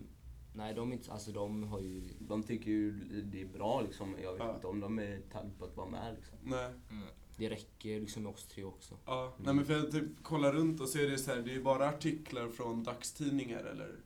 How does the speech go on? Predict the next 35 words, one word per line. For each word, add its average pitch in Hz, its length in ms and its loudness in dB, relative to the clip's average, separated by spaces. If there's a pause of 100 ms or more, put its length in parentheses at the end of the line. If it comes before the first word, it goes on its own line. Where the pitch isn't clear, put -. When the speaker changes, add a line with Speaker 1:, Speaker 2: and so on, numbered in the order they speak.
(540)
Speaker 3:
så - 240 -4
på - 140 -6
deras 123 240 0
hemsidor. 117 420 -4 (540)
Det 131 140 0
har 127 60 4
ju 123 80 0
inte 120 220 0
varit, 127 200 2
och 131 60 -4
sen 139 120 6
har 135 80 8
jag 120 80 4
Speaker 2:
Nu, 123 160 6
Speaker 3:
sett 113 80 4
Speaker 2:
det 117 100 0
ser 139 160 6
Speaker 3:
några 127 160 8
skater 120 300 -2
länka 117 500 0
typ, 110 180 -6 (400)
eh, 107 100 -8 (400)
de 123 240 4
artiklarna 120 560 -4
på - 60 -14
Facebook. 113 420 -2
Speaker 2:
Ja. - 120 -16
Ni 120 340 4
är 131 80 2
ju 120 160 4
de 104 340 0
i 98 80 -6
så 95 160 -8
fall 92 160 -10
för, 92 240 -6